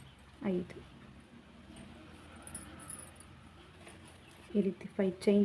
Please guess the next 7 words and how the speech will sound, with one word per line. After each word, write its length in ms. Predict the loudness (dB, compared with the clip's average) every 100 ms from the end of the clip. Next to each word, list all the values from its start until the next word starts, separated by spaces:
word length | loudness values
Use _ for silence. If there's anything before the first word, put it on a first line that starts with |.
| 10
ತಗೊಂಡು, 360 | 8 10 8 8 6 -2 -20 -20 -20 -20 -20 -20 -20 -20 -20 -20 -20 -20 -20 -20 -20 -20 -20 -20 -20 -20 -4 8
ಚೈನ್ 220 | 10 10 8
ತಗೊಂಡಾದ್ಮೇಲೆ 520 | 8 8 8 8 8 10
ಡೈರೆಕ್ಟಾಗೆ 580 | 12 10 8 8 8 6 2 -6 -20 -20 -20 2 8
ಡಬಲ್ 200 | 10 10 8
ಕ್ರೋಶೆ 260 | 6 8 8
ಅಲ್ವಾ, 220 | 8